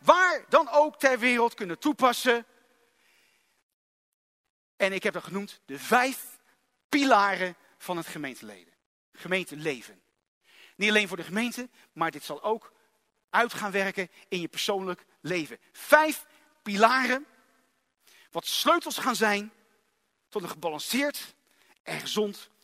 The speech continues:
gemeenteleven. Want die pilaar is ontzettend belangrijk. Een pilaar, daar steunt het gebouw op. Net zoals draagmuren. Draagmuren zijn vreselijk belangrijk voor een gebouw.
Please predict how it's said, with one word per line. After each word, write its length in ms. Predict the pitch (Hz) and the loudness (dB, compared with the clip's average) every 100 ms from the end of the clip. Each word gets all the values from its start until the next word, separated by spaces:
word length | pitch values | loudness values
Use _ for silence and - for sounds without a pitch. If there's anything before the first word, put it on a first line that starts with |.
| _ _ | _ _
gemeenteleven. 920 | - 190 214 220 202 190 160 123 - _ _ _ _ - - | -10 -2 -2 -2 -2 -2 -2 -6 -18 _ _ _ _ -20 -8
Want 140 | 214 | -6
die 180 | - 240 | -4 4
pilaar 380 | 311 254 277 - _ _ _ _ _ - | 6 6 0 -4 _ _ _ _ _ -8
is 180 | 262 | -8
ontzettend 640 | - 285 - 349 302 294 262 | -4 -6 -4 -6 -4 -6 -4
belangrijk. 420 | 277 302 220 123 - _ _ _ _ _ _ _ _ - - | 0 0 0 -6 -18 _ _ _ _ _ _ _ _ -20 -18
Een 180 | - 226 | -10 -8
pilaar, 600 | - 269 339 269 262 262 _ _ _ - | -2 4 8 8 6 0 _ _ _ -10
daar 160 | - 226 | -4 -2
steunt 760 | - - - 359 269 - - _ _ | -4 0 2 2 0 -10 -18 _ _
het 160 | - 262 | -2 -2
gebouw 320 | - 240 311 | 4 6 8
op. 260 | 214 - - _ _ _ _ _ _ _ _ _ - - | 6 -8 -18 _ _ _ _ _ _ _ _ _ -20 -2
Net 160 | 302 | 0
zoals 160 | 285 214 | 0 -6
draagmuren. 1160 | 240 330 311 - - _ - 220 254 202 175 - _ _ _ _ _ _ _ _ _ - | 2 6 4 2 -16 _ -4 0 0 0 -4 -6 _ _ _ _ _ _ _ _ _ -8
Draagmuren 600 | 202 320 339 247 311 311 | 4 6 6 2 0 0
zijn 220 | 247 277 262 | 0 0 0
vreselijk 440 | 285 294 247 254 | 2 2 0 -2
belangrijk 320 | 226 240 233 | 2 2 2
voor 240 | - 233 - | -2 -6 -4
een 100 | 202 | -4
gebouw. 400 | 190 247 - | 6 6 6